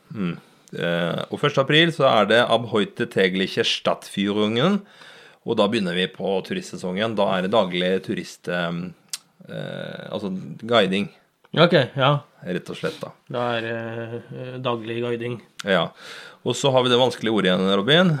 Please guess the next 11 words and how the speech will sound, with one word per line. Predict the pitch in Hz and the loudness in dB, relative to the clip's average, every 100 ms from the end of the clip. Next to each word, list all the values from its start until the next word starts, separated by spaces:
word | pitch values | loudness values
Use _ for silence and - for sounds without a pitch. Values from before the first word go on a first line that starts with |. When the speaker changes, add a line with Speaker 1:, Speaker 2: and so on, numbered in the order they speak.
| 139 | 0
Speaker 1:
Eh, | 123 120 117 117 117 117 117 113 | 4 6 8 6 4 2 2 0
fra | - 120 | 2 4
mai | 107 110 117 123 | 6 6 4 2
til | 113 117 107 | 0 0 0
september | - 117 110 98 131 | -2 0 2 4 4
så | - 127 113 | 4 2 4
er | |
det | 107 107 | 4 2
Tanzen | - 101 98 92 - 139 | 0 2 2 -2 -2 0
und | 131 117 107 | 2 0 0
Grachtenklänge. | 113 104 107 - - - 104 107 - 110 110 120 | 0 0 0 -2 -6 -4 -4 -4 -2 -2 0 0